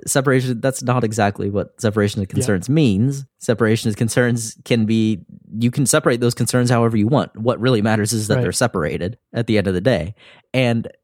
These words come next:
Speaker 1: so we have these tools now that are just leagues beyond what we had even a few years ago. And I'm just, I'm so excited to see what's coming next. Like, what all these awesome people are coming up with right now is just gonna be mind-blowing, I'm sure.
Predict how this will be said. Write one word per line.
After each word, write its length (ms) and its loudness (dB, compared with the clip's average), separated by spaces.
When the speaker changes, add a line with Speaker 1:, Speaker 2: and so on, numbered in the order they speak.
Speaker 1:
so 420 0
we 180 -2
have 240 0
these 200 -2
tools 640 0
now 500 -2
that 280 0
are 160 2
just 360 -2
leagues 560 0
beyond 320 4
what 100 0
we 80 0
had 180 2
even 200 0
a 40 -4
few 180 -8
years 180 0
ago. 180 -2
And 180 0
I'm 200 2
just, 260 -4
I'm 120 0
so 260 2
excited 420 2
to 80 -4
see 600 -2
what's 360 0
coming 360 0
next. 480 -6
Like, 180 -2
what 440 -2
all 140 4
these 340 2
awesome 380 0
people 320 0
are 80 0
coming 280 0
up 140 -4
with 200 -6
right 140 -2
now 220 -2
is 200 -6
just 160 -6
gonna 120 -2
be 120 -4
mind-blowing, 580 -2
I'm 100 -4
sure. 300 -4